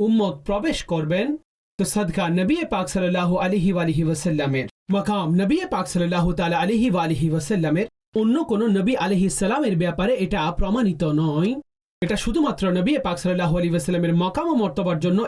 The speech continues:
এই উম্মতের জন্য প্রমাণিত। ঠিক আছে, সামনে আরো ইরশাদ করা হচ্ছে যে নবী পাক সাল্লাল্লাহু তাআলা আলাইহি ওয়া আলিহি ওয়াসাল্লামকে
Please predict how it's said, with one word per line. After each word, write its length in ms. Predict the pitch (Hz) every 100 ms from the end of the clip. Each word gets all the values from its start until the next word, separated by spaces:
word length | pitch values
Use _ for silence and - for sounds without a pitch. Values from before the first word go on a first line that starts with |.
| 196
এই 80 | 208 202
উম্মতের 320 | 277 330 180
জন্য 120 | 190 170
প্রমাণিত। 340 | 175 165 151 143 123 - _ _ -
ঠিক 120 | 165
আছে, 160 | 151 254 - _ _ _ _ _ _ _ _
সামনে 400 | - - 220 202 170
আরো 180 | 240 180 220 - _ _ _ _ _ 208
ইরশাদ 340 | 208 185 165 165
করা 160 | 156 147
হচ্ছে 260 | 156 - 214 294 - _ _ _ _ _ _ _ _ _ _ _ _ _ _ _ _
যে 200 | 160 196 165 - 185
নবী 160 | 202 349 339
পাক 120 | 202 -
সাল্লাল্লাহু 420 | 185 180 180 175 185
তাআলা 260 | 180 185 156 170
আলাইহি 360 | 180 190 190 302
ওয়া 140 | 190 180
আলিহি 240 | 175 - 160
ওয়াসাল্লামকে 640 | 165 226 170 156 165